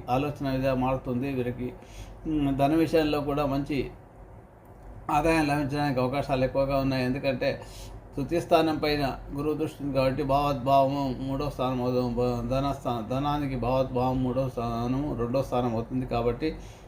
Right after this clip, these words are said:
ఆ, ధన విషయంలో వీడి సంపాదన బాగానే పెరుగుతుందని చెప్పవచ్చు. ద్వితీయ పంచమాధిపతి అయిన గురువు సప్తమ స్థానంలో ఉండి లగ్నాన్ని, తృతీయాన్ని, ధైర్యాన్ని, శౌర్యాన్ని, పరాక్రమాన్ని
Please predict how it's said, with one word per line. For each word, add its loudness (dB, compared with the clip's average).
ఆ, 0
ధన 2
విషయంలో 2
వీడి 2
సంపాదన 2
బాగానే 2
పెరుగుతుందని -2
చెప్పవచ్చు. 2
ద్వితీయ 4
పంచమాధిపతి 2
అయిన -2
గురువు 4
సప్తమ -2
స్థానంలో 2
ఉండి 2
లగ్నాన్ని, 4
తృతీయాన్ని, 0
ధైర్యాన్ని, 2
శౌర్యాన్ని, 4
పరాక్రమాన్ని 0